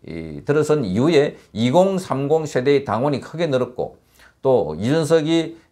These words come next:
이, 호남을 세 차례 방문하는 등 과거와 다른 모습을 보이면서 "아, 국민들 사이에는 이게 보수의 새로운 모습이다"라고 했는데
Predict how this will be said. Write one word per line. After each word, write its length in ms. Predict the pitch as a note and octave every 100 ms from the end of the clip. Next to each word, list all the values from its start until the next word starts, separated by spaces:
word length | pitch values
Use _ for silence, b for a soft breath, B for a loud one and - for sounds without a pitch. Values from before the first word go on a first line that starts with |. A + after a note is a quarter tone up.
| -
이, 60 |
호남을 680 | - - - F3+ F#3+ F3 D#3
세 220 | B2 C#3+
차례 260 | C#3 D#3+ D#3+
방문하는 540 | C#3 C3 C3+ B2+ B2
등 220 | C3 C3+ A2 B _
과거와 840 | G#2+ B2 C#3 F3 E3+ D#3+ - F2
다른 640 | - F#2 G#2+ F3 E3 G2+ A2+
모습을 360 | E3 D3+ C3
보이면서 680 | G#2 B2+ A2 F2 - C#3 - B B
"아, 300 | F2 F#2+ F#2
국민들 360 | C#3+ D#3+ D3+
사이에는 460 | B2+ C3+ A#2+ G2+ E2+
이게 540 | C#3 G3 F#3 C3 E2 -
보수의 380 | A2 A2+ D#3
새로운 240 | C#3 E3 D#3+
모습이다"라고 760 | C#3 C#3 A2+ E2 D#2 A2+ D3
했는데 440 | C#3 C#3+ G#2+ G2